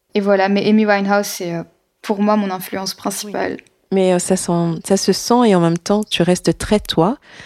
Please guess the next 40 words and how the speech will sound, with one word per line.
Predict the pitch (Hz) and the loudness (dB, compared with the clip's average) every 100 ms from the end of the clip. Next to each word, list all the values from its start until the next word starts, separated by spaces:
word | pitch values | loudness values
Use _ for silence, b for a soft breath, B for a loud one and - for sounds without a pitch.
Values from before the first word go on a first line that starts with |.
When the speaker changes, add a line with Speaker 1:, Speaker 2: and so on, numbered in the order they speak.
| B B | B B
Speaker 2:
très | - 247 | 2 2
solaire, | 247 - 185 190 202 185 | 4 4 6 6 6 6
Speaker 1:
Mhm. | 233 | 6
Speaker 2:
parce | 226 214 | 4 2
que | 214 165 165 - | 0 0 0 0
Amy | 185 185 | 2 2
Winehouse, | 180 170 - 202 226 | 2 0 0 0 0
c'est | - 160 151 165 | 0 0 0 -2
Speaker 1:
Mhm. | 220 202 196 - | -2 -2 -4 -2
Speaker 2:
un | 170 | 2
énorme | 180 185 202 208 190 | 4 4 4 4 2
talent, | 175 170 180 233 | 0 0 0 -2
mais | 202 170 | -2 0
il | |
y | 160 | 2
avait | 160 165 | 2 2
quand | - | 0
même | 190 208 | 0 0
un | 180 | 2
côté | 175 - 202 | 0 -2 0
Speaker 1:
Ouais. | 190 | 0
Speaker 2:
un | |
peu, | 170 - | -2 -4
euh, | 196 185 160 151 151 156 _ b b b _ | 0 0 0 -2 -6 -10 _ b b b _
torturé. | 190 - - 180 170 202 311 359 _ - | 0 0 0 0 2 0 -2 -12 _ -6
Et, | 185 185 | -2 0
euh, | 175 170 165 | 2 0 0
Speaker 1:
Mhm. | 165 160 - 226 247 B B - | 2 2 2 0 -4 B B -4
Speaker 2:
est-ce | 180 | -4
que, | - 226 233 240 | -2 0 2 2
comment | 220 233 269 | 2 0 2
se | 247 | 2
passe | - 214 | 2 2
ton | - 185 | 2 -2
processus | - - 180 - 208 - - - _ - | 0 -2 -4 -2 -4 -4 -10 -20 _ -4
créatif ? | 185 165 - 185 - | 0 0 0 -4 0
Est-ce | 175 - | -2 0
que | 185 | -4
c'est, | - 175 165 | 0 0 2
euh, | 156 | 2